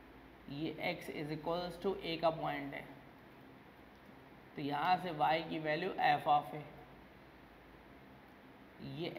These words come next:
x is equals to b का point है। तो कोई भी चीज़ decrease कब होगी? तो decrease तभी होगी भाई, हम तुमको रोज़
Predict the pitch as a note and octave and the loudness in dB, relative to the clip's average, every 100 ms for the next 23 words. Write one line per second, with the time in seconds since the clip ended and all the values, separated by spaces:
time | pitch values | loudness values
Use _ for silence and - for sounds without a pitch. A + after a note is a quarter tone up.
0 | F#3 - F3 D#3 D3+ D#3 E3+ F3+ F3 E3+ | -4 -2 -2 -2 -2 0 0 0 0 -2
1 | B2 C#3+ D#3+ D#3+ C#3+ C3+ C3+ C3+ C3 C3+ | 0 0 4 4 4 0 0 -2 -4 -6
2 | - - - - - - - - - - | -8 -16 -18 -18 -18 -18 -18 -18 -20 -20
3 | - - - - - - - - - - | -20 -20 -20 -20 -18 -18 -18 -20 -20 -20
4 | - - - - - - - - - - | -20 -20 -18 -18 -18 -18 -20 -20 -20 -20
5 | - - - - D3+ F#3+ G#3+ A3+ - A#3 | -18 -18 -14 -12 0 4 6 4 2 2
6 | F#3 F#3 A3 A3+ - A#3+ D#3+ C3 C3 - | 2 0 2 2 6 6 6 4 0 -2
7 | - - - - - - - - - - | -10 -14 -16 -16 -18 -20 -20 -20 -20 -12
8 | - - - - - - - - - F3 | -12 -12 -18 -20 -20 -20 -20 -20 -4 0
9 | D#3+ C#3+ D#3 E3+ D#3+ D#3 F#3 A3 F#3+ E3 | 0 0 0 0 2 2 4 4 4 2
10 | D#3+ D#3 - - - E3 D#3+ E3+ E3+ E3 | 0 -2 -6 -10 -4 -4 -2 -2 0 0
11 | F3+ | -2